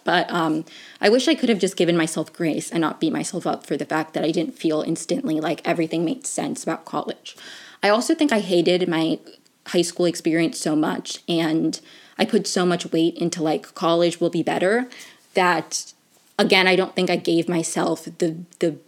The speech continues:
grace for things to be a little bit bad sometimes. Um, I think I was just expecting it to be perfect, and when it wasn't, it, like,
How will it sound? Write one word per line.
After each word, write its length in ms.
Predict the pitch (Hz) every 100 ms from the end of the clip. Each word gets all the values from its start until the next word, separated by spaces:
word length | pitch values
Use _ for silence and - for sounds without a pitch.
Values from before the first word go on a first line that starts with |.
| -
grace 460 | 165 185 165 156
for 140 | - 156
things 340 | 175 170 175
to 80 | -
be 220 | 165 160
a 60 | 165
little 220 | 156 156
bit 260 | 160 160 -
bad 300 | 160 156 -
sometimes. 760 | - 165 185 185 156 254 - - 151
Um, 400 | 156 160 - - - - - _ -
I 40 |
think 200 | 185 190
I 80 | 175
was 180 | 160 160
just 320 | 190 180 -
expecting 460 | 185 - 170 175 170
it 100 | 160
to 60 |
be 120 | - -
perfect, 640 | - 196 196 165 - -
and 160 | - 170
when 120 | 175
it 100 | 165
wasn't, 500 | 170 170 156 160 -
it, 200 | 262 -
like, 280 | 160 175